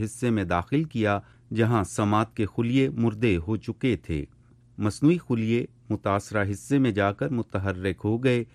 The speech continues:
جس سے عمومی طور پر ان کی پینتالیس فیصد تک سماعت بحال ہو گئی۔ جریدے نیچر جرنل میں شائع ہونے والی ایک رپورٹ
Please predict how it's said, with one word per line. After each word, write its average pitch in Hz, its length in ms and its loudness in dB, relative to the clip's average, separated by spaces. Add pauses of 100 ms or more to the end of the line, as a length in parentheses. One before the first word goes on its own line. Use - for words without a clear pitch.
(120)
جس 110 180 -2
سے 160 160 -2
عمومی 107 420 2
طور 117 220 0
پر 147 200 -4
ان 113 160 -2
کی 113 160 -6
پینتالیس 107 640 -2
فیصد 107 380 -4
تک 98 200 -4
سماعت 101 420 0 (140)
بحال 98 360 -2 (160)
ہو 107 180 -2
گئی۔ 82 220 -2 (540)
جریدے 120 500 2
نیچر 120 380 2
جرنل 107 440 2
میں 143 140 2
شائع 107 280 2
ہونے 107 260 2
والی 127 280 0
ایک 107 240 -2
رپورٹ 113 320 -2